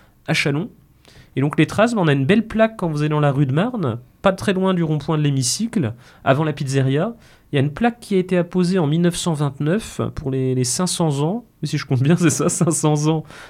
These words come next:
du passage de Jeanne d'Arc. Il y a une magnifique plaque, la tête de Jeanne d'Arc, et on vous dit qu'elle est passée par là, quatorze et quinze juillet mille quatre cent vingt-neuf.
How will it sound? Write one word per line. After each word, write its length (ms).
du 80
passage 380
de 80
Jeanne 260
d'Arc. 240
Il 40
y 20
a 40
une 140
magnifique 480
plaque, 400
la 80
tête 220
de 100
Jeanne 260
d'Arc, 320
et 40
on 40
vous 120
dit 120
qu'elle 140
est 40
passée 340
par 260
là, 260
quatorze 500
et 60
quinze 200
juillet 380
mille 160
quatre 160
cent 160
vingt-neuf. 480